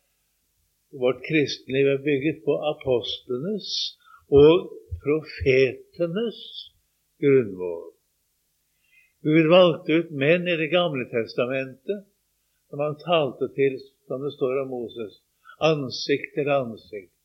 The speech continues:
munn til munn, som en mann med sin neste.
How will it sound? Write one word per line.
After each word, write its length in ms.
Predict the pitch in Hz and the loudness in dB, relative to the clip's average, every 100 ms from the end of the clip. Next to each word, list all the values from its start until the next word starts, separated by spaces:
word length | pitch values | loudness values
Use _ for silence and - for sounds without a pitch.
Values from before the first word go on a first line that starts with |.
| _ _ _ _ | _ _ _ _
munn 540 | 135 151 160 156 139 - | 0 2 2 0 -10 -8
til 180 | 165 147 | -4 -4
munn, 360 | 127 110 107 101 98 _ _ _ _ | -2 -4 -6 -12 -20 _ _ _ _
som 260 | - 147 135 | -8 -4 -2
en 180 | 151 143 | -4 -4
mann 500 | 120 135 170 175 170 | -4 -2 -4 -8 -12
med 160 | 143 143 | -8 -6
sin 240 | 143 131 | -4 -4
neste. 640 | 127 120 - - - 92 | -4 -6 -8 -18 -20 -20